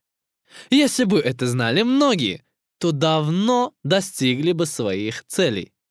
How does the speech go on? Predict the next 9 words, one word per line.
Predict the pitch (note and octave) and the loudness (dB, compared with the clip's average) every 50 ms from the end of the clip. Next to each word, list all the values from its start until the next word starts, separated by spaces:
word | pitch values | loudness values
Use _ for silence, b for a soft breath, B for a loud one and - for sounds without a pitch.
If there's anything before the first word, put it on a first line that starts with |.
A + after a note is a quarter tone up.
| _ _ _ _ _ _ _ _ _ _ _ _ _ _ | _ _ _ _ _ _ _ _ _ _ _ _ _ _
А | - G2+ G2 G2 | -6 -4 0 2
я | C#3+ G3 B3 C4 C4 - - _ _ _ _ | 2 2 2 2 0 -4 -8 _ _ _ _
хочу | - - C#4 C4+ - - C4 | -6 -2 -2 -2 0 0 -2
поделиться | G3+ - F#3+ E3 C#3+ C3+ B2 F3+ A#3+ F#3+ - - B2 | 0 0 -2 0 0 0 0 0 0 -2 -2 -2 0
этим | A2 G#2+ G2 - G#2 G#2 - | 0 -2 -2 -4 -8 -8 -8
с | - - | -6 -6
вами. | G2+ G2 F#2 F2 E2+ F2 - _ _ _ _ _ _ _ _ _ _ _ _ _ _ _ | -4 -4 -4 -6 -8 -12 -18 _ _ _ _ _ _ _ _ _ _ _ _ _ _ _
Представьте | - F#2+ F#2 E2+ - - - G#3+ A#3+ B3 - - C4 B3 | -10 -8 -8 -8 -8 -4 -2 -2 -2 -2 -2 -4 -4 -2
себе, | - C4+ A#3 E3+ C#3 G#2+ - - - | -2 -2 0 0 -2 -2 -4 -6 -14